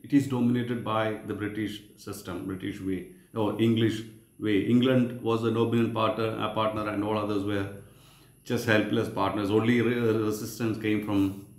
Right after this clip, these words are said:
uh, the Ireland, Irish, uh, people,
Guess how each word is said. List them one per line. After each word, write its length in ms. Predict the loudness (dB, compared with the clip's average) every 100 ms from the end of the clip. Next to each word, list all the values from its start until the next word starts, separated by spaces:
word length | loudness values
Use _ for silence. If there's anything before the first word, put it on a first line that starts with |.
| -20 _ -12
uh, 460 | -10 -10 -10 -10
the 40 | -6
Ireland, 560 | 0 2 2 2 -2 -2
Irish, 480 | -2 0 0 -2 -4
uh, 260 | -4 -4 -6 -8 -14 -20 _ _ _ _ _ _ _
people, 420 | 4 6 6 6